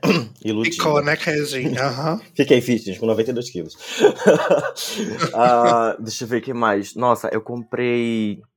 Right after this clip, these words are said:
Speaker 1: roupa que eu não vou usar. Eu comprei eletrônico que eu não vou usar. Foi muita coisa assim, sabe? Que eu achava, "Ah, isso aqui vai me deixar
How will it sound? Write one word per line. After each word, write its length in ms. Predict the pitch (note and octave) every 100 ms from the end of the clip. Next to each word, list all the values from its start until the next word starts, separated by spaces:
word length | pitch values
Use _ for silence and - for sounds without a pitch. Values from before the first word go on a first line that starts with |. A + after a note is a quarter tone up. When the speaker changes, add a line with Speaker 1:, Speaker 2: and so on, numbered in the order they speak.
| _ _
Speaker 1:
roupa 320 | G2+ D#3+ E3+
que 80 | D#3
eu 60 | C3+
não 120 | C3
vou 200 | B2 A#2
usar. 960 | G#2 F2+ F2+ F#2 G#2 G#2+ G#2 G#2 G2+ - _
Eu 140 | - A2+
comprei 680 | A#2 A2+ - B2 B2 B2 G#2+
eletrônico 640 | A#2 A#2+ - A#2 D3+ -
que 80 | -
eu 60 | B2+
não 80 |
vou 220 | A#2+ A#2+ A2
usar. 760 | G2 E2+ F2+ G2 G#2 G#2 G2 - _ _ _ _ _
Foi 120 | D#3
muita 300 | D3+ C3 C#3+
coisa 220 | C#3 B2+ A#2
assim, 260 | - A2+
sabe? 280 | - A#2+ A#2
Que 200 | - B2 - - -
eu 80 |
achava, 340 | B2+ B2+ A2+ D3
"Ah, 60 |
isso 140 | C3+ B2
aqui 140 | -
vai 120 | B2
me 100 | B2+
deixar 380 | B2 A#2+ B2 B2